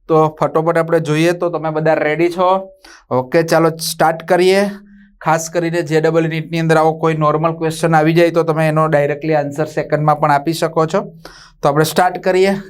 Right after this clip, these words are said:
સવાલને પહેલા રીડ કરવાનો છે, પછી આન્સર આપવાનો છે. ઓકે, તો, અ,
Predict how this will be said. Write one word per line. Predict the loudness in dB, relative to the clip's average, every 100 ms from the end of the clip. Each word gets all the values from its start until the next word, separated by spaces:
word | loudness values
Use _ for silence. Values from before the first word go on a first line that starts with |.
| -4
સવાલને | 0 2 2 0
પહેલા | 0 2
રીડ | 0 0
કરવાનો | 2 2 2 -2
છે, | -6
પછી | -8 -4 0
આન્સર | 0 0 0
આપવાનો | 0 0 -2 -2
છે. | -8 -14 -20 -20 -10 -6
ઓકે, | 0 0 -2 -10 -12 -2
તો, | 0 -2 -6 -20 -20 -18 -10
અ, | -2